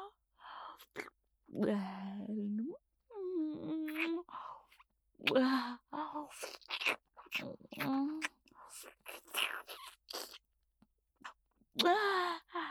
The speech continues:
うわ。うん。うん。うん。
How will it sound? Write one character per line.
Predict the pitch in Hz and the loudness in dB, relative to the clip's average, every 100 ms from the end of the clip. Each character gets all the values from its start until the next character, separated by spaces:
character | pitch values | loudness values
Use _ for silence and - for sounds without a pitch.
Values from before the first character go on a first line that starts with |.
| - - - - _ - 220 | -4 -6 -10 -18 _ -4 8
う | |
わ。 | |
う | |
ん。 | 208 214 196 190 190 185 175 180 170 165 165 - 170 185 208 214 214 220 294 381 466 571 539 453 403 370 370 427 - - - - - - - - - _ _ _ _ _ _ _ _ - | 10 12 10 4 -4 -8 -2 0 2 0 0 2 4 6 8 8 8 6 4 -2 -10 -14 -14 -10 -10 -8 -10 -10 -12 -12 -12 -12 -12 -8 -4 -2 -2 _ _ _ _ _ _ _ _ -2
う | 247 | 4
ん。 | |
う | 277 277 - - - - _ _ _ - 294 | 4 2 -8 -10 -10 -10 _ _ _ -4 -2
ん。 | 285 | -2